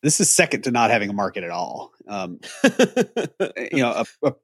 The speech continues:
Speaker 1: project that requires that you market well to two or more groups of people, uh, in order for it to be successful is not really a good side project. That's a full-time job
Speaker 2: Mm-hmm.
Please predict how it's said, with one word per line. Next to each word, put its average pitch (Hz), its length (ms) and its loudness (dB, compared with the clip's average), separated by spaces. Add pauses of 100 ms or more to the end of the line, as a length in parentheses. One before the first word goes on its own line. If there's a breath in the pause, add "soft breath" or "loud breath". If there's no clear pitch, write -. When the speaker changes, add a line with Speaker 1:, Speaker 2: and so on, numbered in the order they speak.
(220)
Speaker 1:
project 143 280 4
that - 100 0
requires 117 640 4
that 123 200 -2
you 123 80 2
market 123 400 2
well 107 480 4
to 120 160 -4
two 131 220 0
or 113 80 2
more 110 180 2
groups - 460 0 (160)
of 101 260 -6
people, 117 440 0 (760 soft breath)
uh, 127 40 4
in 131 180 6
order 127 380 6
for 120 260 -2
it 110 60 -2
to - 60 -12
be 123 100 2
successful - 800 2 (240)
is 113 180 0
not 123 340 2
really 113 260 2
a 101 60 2
good 101 340 0
side 95 380 2
project. - 460 -10 (200)
That's 151 180 4
a 123 100 6
full-time 104 480 -2
job 80 340 -4 (720)
Speaker 2:
Mm-hmm. 120 220 -12